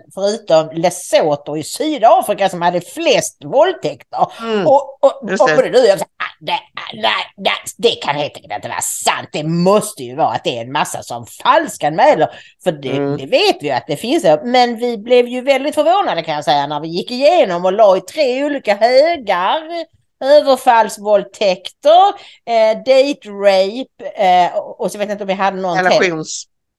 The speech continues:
Speaker 1: till. Ja, relations-
Speaker 2: relations-, nära
Speaker 1: just det,
Speaker 2: relation,
Speaker 1: in-,
Speaker 2: typ,
Speaker 1: ja,
Speaker 2: eller, ja. Mm.
Speaker 1: i, eh, inom förhållande, så att säga.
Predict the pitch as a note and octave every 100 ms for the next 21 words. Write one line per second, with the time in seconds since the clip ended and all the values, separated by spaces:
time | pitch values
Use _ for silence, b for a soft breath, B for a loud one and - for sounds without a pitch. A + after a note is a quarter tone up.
0 | - A#3 A3+ G3+ G#3 G#3+ G3+ F3 F3 G#3
1 | E3+ D3+ D#3+ - - _ _ - F3+ F3
2 | E3+ E3 D#3+ - D#3 C#3 C#3 C#3 G3+ F3
3 | C#3+ - C#3 C#3 _ - - B3+ - F#3
4 | F3 - A#3 A3+ G#3+ D#3+ F3 G3 D#3+ C#3
5 | - C3+ - -